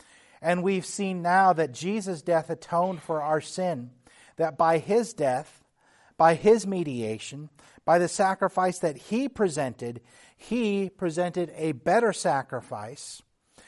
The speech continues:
because his sacrifice deals with that which is eternal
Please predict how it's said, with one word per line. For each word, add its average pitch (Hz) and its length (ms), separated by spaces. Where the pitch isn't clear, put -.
because 151 400
his 170 160
sacrifice 151 800
deals 156 420
with 127 140
that 139 240
which 139 180
is 123 160
eternal 123 580